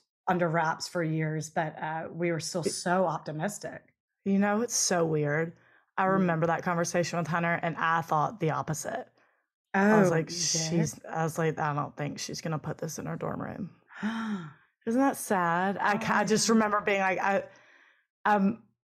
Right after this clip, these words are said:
Speaker 2: very hopeful, but I also don't wanna be naive.
Speaker 1: Right.
Speaker 2: And I was like, "I, this is really not looking good," especially now that they've lied.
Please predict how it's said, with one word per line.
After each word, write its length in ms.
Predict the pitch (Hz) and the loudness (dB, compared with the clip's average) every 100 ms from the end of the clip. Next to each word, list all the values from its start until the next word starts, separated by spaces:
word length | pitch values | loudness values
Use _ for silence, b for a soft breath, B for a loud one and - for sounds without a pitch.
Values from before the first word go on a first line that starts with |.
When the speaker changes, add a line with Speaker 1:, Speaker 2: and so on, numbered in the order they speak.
| - | -8
Speaker 2:
very 500 | 185 180 202 202 202 | -2 2 4 4 4
hopeful, 760 | 175 185 180 180 196 196 202 190 b b b | 4 4 2 2 2 4 2 -4 b b b
but 80 | 190 | 0
I 40 | 180 | 2
also 260 | 175 185 | 2 2
don't 140 | 170 170 | 2 2
wanna 160 | 165 | 2
be 100 | 160 | 2
naive. 640 | 151 147 147 - - 151 - _ _ - | 2 0 -2 -4 -8 -10 -20 _ _ -8
Speaker 1:
Right. 340 | 180 170 151 - _ _ - | -2 -2 -2 -14 _ _ -4
Speaker 2:
And 120 | 185 170 | -2 2
I 120 | 165 | 2
was 120 | 160 | 2
like, 220 | 165 165 - | 0 0 0
"I, 140 | 170 | -2
this 300 | 165 175 175 | 2 0 2
is 140 | 156 143 | -2 0
really 640 | 151 147 170 160 156 160 | -2 2 2 4 2 0
not 260 | 160 143 151 | 0 -2 -2
looking 280 | 170 175 | -2 -2
good," 220 | 165 156 151 | 0 0 -2
especially 520 | 165 - 165 - 147 | -4 -2 0 2 2
now 200 | 160 160 | 2 2
that 120 | 156 | 0
they've 240 | 156 131 | -2 -2
lied. 580 | 160 151 170 175 180 175 | 0 2 2 2 2 0